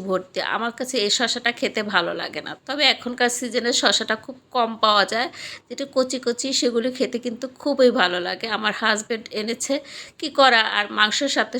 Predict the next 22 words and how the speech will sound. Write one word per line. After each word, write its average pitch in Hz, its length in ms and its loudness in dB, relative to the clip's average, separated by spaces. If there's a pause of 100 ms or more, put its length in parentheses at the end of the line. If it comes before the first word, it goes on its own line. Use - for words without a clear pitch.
শসা 220 320 0
না 196 120 4
খেলে 220 260 -4
তো 220 60 0
আর 202 180 -2
চলে 208 300 0
না। - 60 2 (540)
আর 226 80 4 (100)
এই 262 60 -4 (560)
কাগজি 220 460 2
লেবুটা 208 340 2 (360)
গ্রামের 247 400 4
বাড়ি 196 180 4 (100)
থেকে 208 180 -2 (100)
আনা 165 240 0
হয়েছে। 165 400 -4 (640)
কাগজি 269 400 2
লেবু 226 180 0 (100)
যারা 208 180 6 (100)
খান 220 140 2 (100)
তারা 196 240 4
তো 202 60 -6